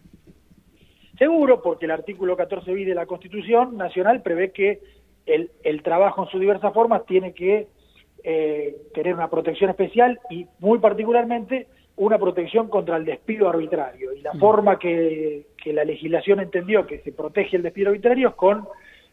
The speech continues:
Speaker 1: primero, penalizándolo, el despido arbitrario, y poniendo, y, y, y, digamos, estableciendo una pena que es una indemnización que repara ese daño que,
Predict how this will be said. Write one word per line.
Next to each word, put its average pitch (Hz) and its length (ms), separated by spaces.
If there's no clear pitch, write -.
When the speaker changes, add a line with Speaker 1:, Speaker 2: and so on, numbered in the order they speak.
Speaker 1:
primero, 226 440
penalizándolo, 226 1120
el 139 100
despido 190 360
arbitrario, 226 600
y 220 240
poniendo, 208 520
y, 175 280
y, - 140
y, 170 60
digamos, 160 380
estableciendo 165 460
una 190 180
pena 240 480
que 180 100
es 165 100
una 185 140
indemnización 175 760
que 185 120
repara 170 400
ese 160 180
daño 170 320
que, - 180